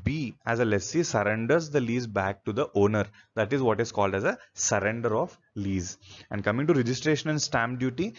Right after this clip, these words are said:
it completely depends on the tenure of the lease. And here I would like to state one important point. So usually under Registration Act, it is said that a lease of a property not exceeding twelve months is something which need not be registered. So the moment it,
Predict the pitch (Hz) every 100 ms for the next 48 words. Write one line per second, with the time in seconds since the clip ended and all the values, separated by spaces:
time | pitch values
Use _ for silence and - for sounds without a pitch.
0 | - 131 - 123 127 175 196 180 170 135
1 | - 147 156 - 120 147 131 - 120 107
2 | 117 151 175 - 104 98 101 165 202 _
3 | - 113 110 95 127 139 156 196 160 120
4 | 120 120 113 131 - 113 117 110 117 107
5 | 110 107 107 101 92 92 - 131 156 185
6 | 196 196 170 143 120 127 160 151 139 147
7 | 135 110 123 - 107 95 - - - -
8 | - - 110 110 185 208 185 175 117 110
9 | 139 - 165 127 165 123 - 139 131 151
10 | 123 107 107 113 98 - - - _ _
11 | _ _ - 120 135 117 104 190 147 127
12 | - - - _ - 120 120 120 131 139
13 | 139 110 95 92 104 - 104 104 113 139
14 | 180 185